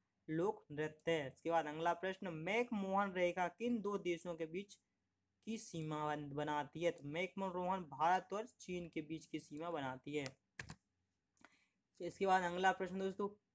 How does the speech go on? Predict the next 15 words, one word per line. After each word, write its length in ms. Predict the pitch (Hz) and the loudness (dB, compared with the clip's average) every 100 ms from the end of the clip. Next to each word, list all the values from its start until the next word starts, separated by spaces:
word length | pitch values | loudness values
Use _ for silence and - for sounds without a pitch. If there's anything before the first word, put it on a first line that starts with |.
| _ | _
प्याज 420 | 180 196 214 226 | 4 10 12 10
में 340 | 202 196 202 190 | 6 0 -2 -4
खाद्य 420 | - 175 202 196 | 2 6 6 6
भाग 280 | 151 170 180 - | 4 4 4 0
कौन 240 | 156 151 | -6 -6
सा 200 | 143 156 | -4 0
है? 140 | 156 160 | 2 0
तो 120 | 156 | -2
प्याज 440 | - 151 165 170 | -6 2 4 4
का 160 | - 180 | 0 -4
खाद्य 300 | 160 165 160 | 2 0 2
भाग 200 | 156 165 | 2 2
कहलाता 600 | - 165 160 160 156 160 | 2 -2 2 0 0 0
है 120 | 165 | 2
तना। 520 | 180 - 139 147 139 | 0 -6 -4 -2 -2